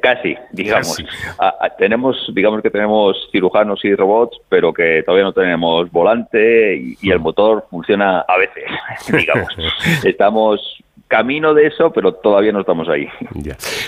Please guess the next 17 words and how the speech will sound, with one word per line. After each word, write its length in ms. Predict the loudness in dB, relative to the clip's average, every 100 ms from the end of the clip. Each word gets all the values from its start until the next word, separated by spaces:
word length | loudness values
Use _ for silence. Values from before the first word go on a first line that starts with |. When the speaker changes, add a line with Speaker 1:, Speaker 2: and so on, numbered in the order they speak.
| 2
Speaker 2:
Lo 160 | 2
cierto 300 | 4 0 2
es 100 | 0
que 140 | 0 0
treinta 300 | 2 2 2
años 260 | 2 2
después 440 | 2 0 2 2 4
de 80 |
aquella 340 | 0 0 0 0
curiosa 680 | 0 2 2 2 2 2 0
charla, 500 | -2 -4 0 0 0 -2
en 180 | -4 0
la 140 | 2
década 420 | 0 2 2 2
de 80 | 2
los 220 | 2 0
noventa, 420 | 2 2 2 0